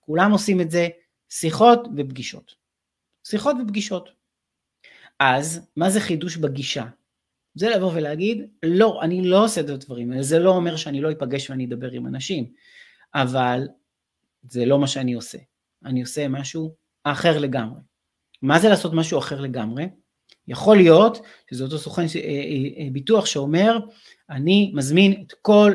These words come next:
מי שעבר דרכי לכנס אונליין על איך להתנהג נכון פיננסית למשל, או כנס אונליין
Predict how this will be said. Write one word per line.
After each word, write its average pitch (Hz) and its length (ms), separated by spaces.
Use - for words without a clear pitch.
מי 185 120
שעבר 147 420
דרכי 202 580
לכנס 180 920
אונליין 147 640
על 127 240
איך 156 220
להתנהג 135 420
נכון 143 440
פיננסית 131 480
למשל, 131 300
או 131 200
כנס 185 440
אונליין 151 680